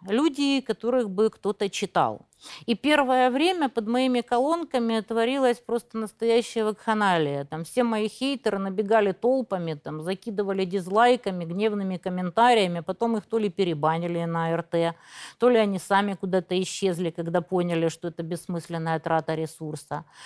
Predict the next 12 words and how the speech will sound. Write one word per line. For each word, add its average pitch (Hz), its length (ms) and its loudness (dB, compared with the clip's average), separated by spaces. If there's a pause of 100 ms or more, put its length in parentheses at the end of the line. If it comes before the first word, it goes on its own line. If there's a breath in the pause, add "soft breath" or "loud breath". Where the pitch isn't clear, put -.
(180 loud breath)
Ну, 294 100 2
в 381 40 0
общем, 359 220 -2
я 359 240 6
пишу - 360 0
в 311 60 0
основном 269 500 0
об 220 140 0
Украине, 339 640 2
высказываю 269 720 0
своё 202 380 0
мнение. 185 580 -4